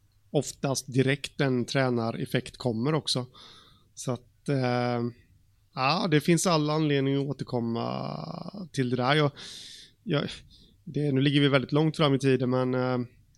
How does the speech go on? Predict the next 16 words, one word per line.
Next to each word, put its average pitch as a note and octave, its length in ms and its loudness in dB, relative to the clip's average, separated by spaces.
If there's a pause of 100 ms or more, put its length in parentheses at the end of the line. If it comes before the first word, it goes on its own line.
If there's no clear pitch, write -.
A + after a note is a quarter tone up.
(140)
det C3+ 160 0
ska - 140 0
bli C3+ 80 6
intressant C3 480 0
att D3+ 60 0
se D3 180 6
hur B2 160 4
Mariestad B2 540 0
tänker A#2+ 360 0
till A#2+ 100 -4
nästa C3 320 -2
säsong D3 400 0 (1300)
med B2 360 0
en B2 120 4
ny A#2+ 120 4
tränare. A#2 440 -2